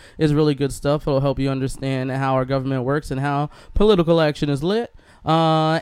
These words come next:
any of our segments, hash-, and, like, put a hashtag in front of it if you wanna talk about it towards us, either at, uh,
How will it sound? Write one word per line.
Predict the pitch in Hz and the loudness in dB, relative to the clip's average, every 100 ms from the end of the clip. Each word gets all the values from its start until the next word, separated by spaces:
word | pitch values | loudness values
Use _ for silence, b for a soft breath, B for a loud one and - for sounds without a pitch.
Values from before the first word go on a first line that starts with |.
| - | -2
any | 202 190 | -2 2
of | 180 | 2
our | 170 | 2
segments, | 165 180 175 170 170 170 | 0 0 0 0 -2 -4
hash-, | 180 160 160 160 - | -4 -2 -2 -4 -4
and, | 156 | -2
like, | 151 147 | 0 0
put | - 156 | 0 0
a | |
hashtag | 156 156 - 151 | 0 -2 -2 -4
in | 143 147 | -4 -4
front | 151 147 | -2 -2
of | 143 | 0
it | 147 - b b | -2 -4 b b
if | 135 | -2
you | 139 | 0
wanna | 143 139 | 0 0
talk | - 139 | 0 -2
about | 139 139 139 139 | -2 0 2 2
it | 135 131 | -2 -2
towards | 147 135 135 | -2 0 0
us, | 139 135 | -2 -4
either | 143 135 131 127 | -4 -2 0 -2
at, | - 127 | -2 -2
uh, | 127 123 123 | 0 -2 -2